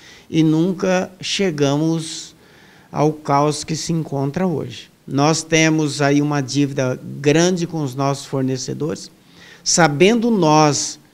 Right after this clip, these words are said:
que os nossos servidores estão em dias.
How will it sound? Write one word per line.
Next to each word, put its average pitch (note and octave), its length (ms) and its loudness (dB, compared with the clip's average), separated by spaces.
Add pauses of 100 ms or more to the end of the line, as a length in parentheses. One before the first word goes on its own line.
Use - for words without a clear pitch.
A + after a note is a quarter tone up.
(380)
que D#3 80 -2
os D3 220 0
nossos E3+ 540 6
servidores D#3+ 920 2
estão D3 560 -4
em A#3+ 100 -2
dias. D3+ 640 -2